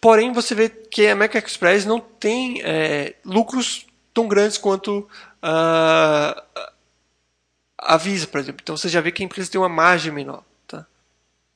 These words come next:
E por aí vai. Então, você consegue ter esse, esse entendimento de um menor, de um passo atra-, atrás, mais uma vez, pelo case da empresa, pela sua presença,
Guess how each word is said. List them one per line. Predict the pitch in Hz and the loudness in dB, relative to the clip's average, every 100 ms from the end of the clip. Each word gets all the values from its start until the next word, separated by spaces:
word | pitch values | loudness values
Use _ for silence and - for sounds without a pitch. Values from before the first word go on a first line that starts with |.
| _ _ _ _ | _ _ _ _
E | 170 | -12
por | 165 180 | -2 2
aí | 202 | 2
vai. | 208 180 | 2 2
Então, | 170 220 | -2 -6
você | 226 | -6
consegue | 262 - 226 220 | -6 -2 0 0
ter | - | 0
esse, | 175 180 165 - - _ | -2 -2 -8 -12 -20 _
esse | 156 - | -8 -8
entendimento | 175 190 175 170 170 | -6 -6 -4 -6 -6
de | 151 151 156 151 - - - - | -8 -8 -6 -10 -12 -18 -20 -18
um | 156 | -4
menor, | 165 165 156 190 180 156 151 | 0 4 6 8 6 2 -4
de | 139 | -2
um | 170 | -2
passo | 160 147 - | -2 -4 -6
atra-, | - 156 160 - | -4 -4 -4 -2
atrás, | 151 - 180 165 196 - _ _ | -2 -2 0 0 0 -6 _ _
mais | - 165 | -8 -4
uma | |
vez, | 156 135 | -4 -4
pelo | - 165 180 | -2 -2 -2
case | - 156 170 165 | -4 -4 -2 -4
da | 151 | -6
empresa, | 147 - 170 | -6 -6 -6
pela | 165 151 | -6 -8
sua | - 170 | -8 -8
presença, | - 170 160 226 233 | -4 -4 -4 -6 -6